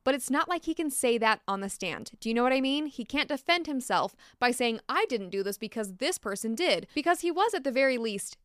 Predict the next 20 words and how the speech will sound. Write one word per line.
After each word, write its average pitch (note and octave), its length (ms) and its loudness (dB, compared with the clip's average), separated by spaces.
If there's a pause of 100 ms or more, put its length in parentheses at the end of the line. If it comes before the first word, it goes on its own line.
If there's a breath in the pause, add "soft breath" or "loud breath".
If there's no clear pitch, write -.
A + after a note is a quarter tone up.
there G3+ 600 0 (280)
at F#4 120 0
the G4 40 -4
time F4+ 220 0
of F4+ 80 -4
the F4 80 -6
murders. F4+ 500 -2 (400 soft breath)
And C#4 160 2
it's C#4 140 -6
not D4 160 -2
like D4 140 -2
he C#4+ 180 -4
can C4 160 -2
say, A#3 380 0 (160)
"Oh, C#4+ 240 2
this B3 160 0
other C#4 160 0
person C4 280 -4
did C#4 160 0
it," G#3+ 220 0